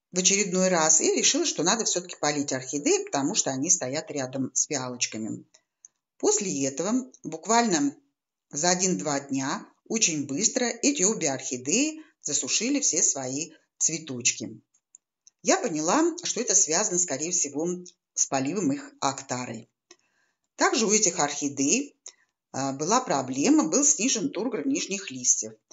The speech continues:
Я протирала эти листья, а, раствором, приготавливала раствор из Н В сто один и янтарной кислоты. Потом этим же раствором смачивала ватные диски, прикладывала их на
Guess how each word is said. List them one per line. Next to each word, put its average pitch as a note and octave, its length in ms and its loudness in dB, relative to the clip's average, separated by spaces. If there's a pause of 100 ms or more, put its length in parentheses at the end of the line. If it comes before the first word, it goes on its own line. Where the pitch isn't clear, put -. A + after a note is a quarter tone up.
(240)
Я C#4 160 2
протирала D3+ 540 -2
эти C#3+ 240 -2
листья, C#3 440 0 (600)
а, C#3 260 -2
раствором, D3 1040 2 (260)
приготавливала C#3+ 760 0
раствор G3+ 600 -2 (240)
из D#3 160 -2
Н E3+ 140 0
В D3+ 160 0
сто C3+ 260 0
один F3 600 -2
и G#3+ 80 -2
янтарной G#3 640 0
кислоты. A#2 720 -2 (800)
Потом F#3 540 0 (680)
этим F3 260 0
же D#3 100 -2
раствором D#3 500 0
смачивала C#3 560 -2
ватные B2+ 440 -4
диски, B3 460 0
прикладывала C#4 560 0
их C4+ 200 -8
на C3+ 420 -4